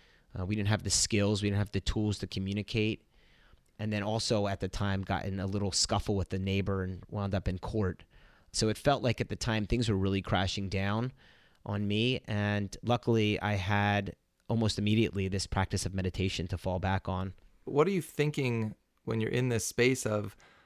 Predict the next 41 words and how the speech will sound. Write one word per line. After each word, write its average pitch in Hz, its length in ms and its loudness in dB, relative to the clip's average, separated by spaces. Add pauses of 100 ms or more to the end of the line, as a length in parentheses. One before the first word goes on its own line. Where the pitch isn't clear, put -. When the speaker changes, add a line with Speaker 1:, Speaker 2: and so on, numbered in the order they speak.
(600)
Speaker 2:
"I 107 60 0
thought 131 260 4
I 143 60 6
was 131 100 2
gonna 123 160 0
have 120 140 4
a 113 60 0
certain 110 340 0
life, 113 440 2
and 107 140 -2
now 107 220 2
my 104 100 0
marriage 117 340 2
is 107 80 -4
not 113 140 2
what 113 80 4
I 107 40 4
thought 117 180 2
it 110 40 4
was 107 120 0
gonna 107 100 -2
be, 107 140 2
my 95 140 0
job 113 300 4
is 104 120 0
not 110 160 0
what 107 80 -2
I 104 60 0
thought 104 200 0
it 101 60 0
was 104 100 -8
gonna 104 180 -4
be"? 101 240 -2
Like, 101 220 -4
what's 135 380 -2
your 139 80 2
thought 120 260 2
process 104 400 -2
at 107 120 -8
that 101 180 -2
time? 113 420 -4